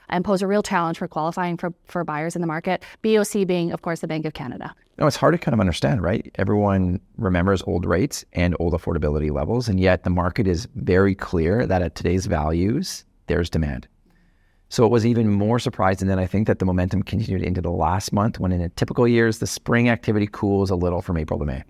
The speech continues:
Speaker 1: Now let's talk some data, Rye. Uh, last month, we saw over seventeen hundred sales, a ten point one percent increase over the previous month, and a twenty-five percent jump over the previous year.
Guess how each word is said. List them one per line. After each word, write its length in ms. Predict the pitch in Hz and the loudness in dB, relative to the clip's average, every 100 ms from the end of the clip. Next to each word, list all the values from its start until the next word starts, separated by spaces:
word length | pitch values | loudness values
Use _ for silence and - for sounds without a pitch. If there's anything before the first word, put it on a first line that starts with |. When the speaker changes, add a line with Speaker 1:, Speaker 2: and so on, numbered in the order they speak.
| - _ - _ | -20 _ -20 _
Speaker 1:
Now 120 | 220 | -2
let's 180 | 240 247 | 0 -2
talk 320 | 285 220 - | -4 -4 -6
some 200 | - 208 | -4 0
data, 240 | 175 170 | 2 2
Rye. 320 | 175 170 170 170 | 0 0 0 0
Uh, 160 | 170 | -2
last 340 | 180 196 220 226 | 0 0 0 -4
month, 160 | 190 | -4
we 80 | 190 | -4
saw 300 | 196 185 170 | -2 0 0
over 200 | 175 175 | 0 -2
seventeen 400 | 180 214 233 240 | -2 -2 0 0
hundred 320 | 208 190 185 | 0 -2 -2
sales, 380 | 170 160 180 - - _ | -2 -2 -4 -8 -14 _
a 80 | - | -10
ten 300 | 190 - 220 | -6 -2 -2
point 240 | 233 247 190 | 0 -2 -2
one 180 | 185 | -4
percent 380 | 185 190 190 175 | -4 -4 -2 -2
increase 680 | - 185 - 180 165 233 - - | -2 -4 -4 -4 -2 -4 -6 -6
over 240 | 175 185 | -2 -2
the 100 | 190 | -2
previous 440 | - 185 185 180 | -4 -2 -2 -2
month, 280 | 160 165 208 _ _ - | -4 -4 -6 _ _ -6
and 120 | 180 | -2
a 60 | 185 | -2
twenty-five 840 | - - 226 240 - 185 180 180 | -4 -2 0 0 -2 -2 0 -2
percent 480 | - 175 180 165 175 | -4 -4 -2 -2 -2
jump 280 | 165 160 - | -2 -2 -4
over 160 | 170 | -6
the 100 | 170 | -6
previous 500 | - 160 160 156 - | -4 -4 -4 -6 -8
year. 220 | - - | -10 -10